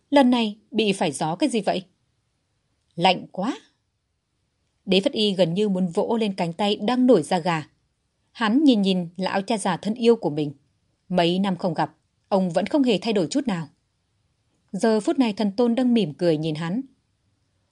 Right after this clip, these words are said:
Phụ quân hắn không dễ gì nở nụ cười. Một khi cười với hắn, đó chính là muốn tính kế với hắn. Nếu như trước đây hắn sẽ nghĩ cách đấu trí, đấu dũng với phụ quân, cùng lắm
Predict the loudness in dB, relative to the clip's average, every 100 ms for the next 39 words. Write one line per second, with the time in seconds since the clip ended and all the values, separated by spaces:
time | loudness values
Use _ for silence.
0 | _ 4 4 4 0 -4 -4 -6 -4 -4
1 | -4 -6 -4 -4 -6 -6 -2 -2 -2 -6
2 | -2 -2 -2 -6 _ _ -2 0 2 2
3 | 4 2 0 -6 -6 -8 _ _ _ _
4 | -2 -2 0 2 2 0 -4 -8 _ -2
5 | 0 0 0 4 4 2 -2 -6 -8 -12
6 | _ _ _ _ _ _ _ _ _ _
7 | -4 0 2 2 2 2 0 -2 -6 -6
8 | -4 -2 -2 -4 -2 -4 -6 -2 0 0
9 | 0 0 0 -4 -2 -2 2 0 0 -2
10 | 0 0 0 -2 0 -2 -2 _ _ _
11 | _ _ 2 4 4 -2